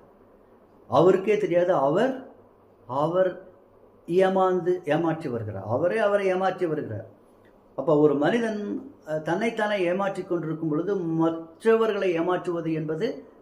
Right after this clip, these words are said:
ஒரு பெரிய விஷயமாக இல்லை. அதில் ஆச்சரியப்படுவதற்கு ஒன்றுமே இல்லை. So பாருங்க, பிரசித்தி பெற்ற மக்களை இந்த மாதிரி. எனவே, அ,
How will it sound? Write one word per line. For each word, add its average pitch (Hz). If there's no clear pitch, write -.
ஒரு 123
பெரிய 135
விஷயமாக 127
இல்லை. 117
அதில் 120
ஆச்சரியப்படுவதற்கு 131
ஒன்றுமே 110
இல்லை. 113
So 170
பாருங்க, 123
பிரசித்தி 139
பெற்ற 135
மக்களை 147
இந்த 123
மாதிரி. 131
எனவே, 117
அ, -